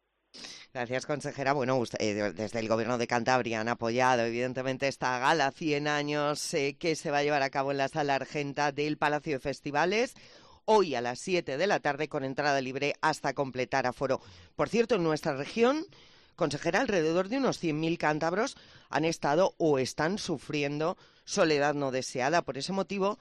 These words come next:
se plantea, ¿no?, el Consejo de Mayores, que va a estar en funcionamiento dentro de tres meses. Es un órgano consultivo que ayude a diseñar las políticas sociales y en donde van a estar representadas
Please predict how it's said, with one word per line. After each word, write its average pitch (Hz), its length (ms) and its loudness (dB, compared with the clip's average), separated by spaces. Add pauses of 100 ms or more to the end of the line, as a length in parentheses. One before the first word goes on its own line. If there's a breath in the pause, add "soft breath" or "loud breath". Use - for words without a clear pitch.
(320 loud breath)
se 180 220 0
plantea, 160 540 0
¿no?, 143 180 -2
el 214 100 -4
Consejo 185 560 0
de 180 80 2
Mayores, 151 420 -2
que 170 140 -2
va 147 80 4
a 165 40 4
estar 165 380 0
en 139 160 -2
funcionamiento 135 920 -4 (400 soft breath)
dentro 190 520 6
de 135 140 -4
tres 143 300 -4
meses. 139 500 -4 (280 loud breath)
Es - 200 0
un 208 160 -2
órgano 208 380 -2
consultivo 185 880 -2 (400 loud breath)
que - 80 0
ayude 202 460 2 (160)
a 156 100 4
diseñar 160 440 0
las 151 200 0
políticas 147 500 -2
sociales 151 720 0 (240 loud breath)
y 226 160 4
en 254 140 4
donde 254 240 0
van 160 200 2
a 180 60 0
estar 160 440 -2 (300 soft breath)
representadas 175 1300 0